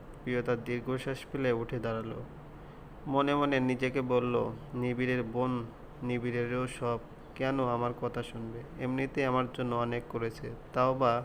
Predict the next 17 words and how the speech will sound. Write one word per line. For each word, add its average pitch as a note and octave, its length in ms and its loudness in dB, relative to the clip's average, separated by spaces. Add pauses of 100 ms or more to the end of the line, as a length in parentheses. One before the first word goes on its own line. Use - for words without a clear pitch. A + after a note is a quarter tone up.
(100)
কম A#2 240 -2
কিসের?" A#2 300 -6 (2500)
মোশাররফ D3+ 360 4
হোসেন C3 640 2
ড্রয়িং B2+ 340 4
রুমে C3 220 2
বসে B2 440 0 (300)
পেপার B2 300 -2 (100)
পড়ছেন A2+ 360 -6 (960)
আর B2+ 100 2 (120)
চায়ের C3 280 8
কাপে C#3+ 280 2
অনেকক্ষণ B2+ 760 2 (180)
পর B2 300 4
পর B2+ 100 2 (100)
চুমুক A#2+ 300 -2
দিচ্ছেন। A2+ 420 -8